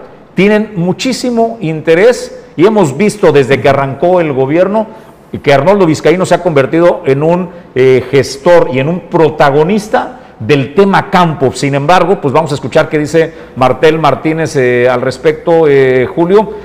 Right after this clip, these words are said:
porque insisto, yo tengo esta percepción de que el gobierno del estado de Colima, con Indira Vizcaíno, Arnoldo Vizcaíno, eh, hija y padre,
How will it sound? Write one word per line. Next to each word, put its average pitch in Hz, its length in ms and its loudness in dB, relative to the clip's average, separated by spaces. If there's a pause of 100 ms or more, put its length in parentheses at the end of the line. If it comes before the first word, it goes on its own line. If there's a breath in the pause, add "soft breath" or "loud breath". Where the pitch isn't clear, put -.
(140 loud breath)
porque 143 220 0
insisto, 143 420 -4 (340 loud breath)
yo 175 200 0
tengo 196 240 -2
esta 165 180 -2
percepción 175 560 -2 (260 loud breath)
de 135 240 0
que 147 340 -4
el 147 160 0
gobierno 160 440 0
del 131 100 -2
estado 156 300 2
de 135 100 0
Colima, 170 640 -6
con 135 120 -2
Indira 147 360 2
Vizcaíno, 135 500 0
Arnoldo 135 380 0
Vizcaíno, 147 560 -2 (240 loud breath)
eh, 113 1120 0
hija 165 280 0
y 127 60 -2
padre, 254 600 0